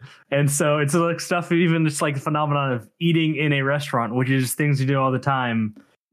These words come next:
is now suddenly becoming a thing again. And so that's very weird.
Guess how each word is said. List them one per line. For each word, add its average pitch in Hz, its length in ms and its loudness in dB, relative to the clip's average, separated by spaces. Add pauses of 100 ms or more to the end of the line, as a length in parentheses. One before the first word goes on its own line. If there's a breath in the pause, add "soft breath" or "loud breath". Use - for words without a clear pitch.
is 139 180 2
now 160 220 2
suddenly 156 320 0
becoming 143 520 0
a 135 40 2
thing 151 400 -2
again. 98 480 -2 (800)
And 123 260 0
so 135 140 0
that's 147 240 -2
very 143 340 -2
weird. 131 580 0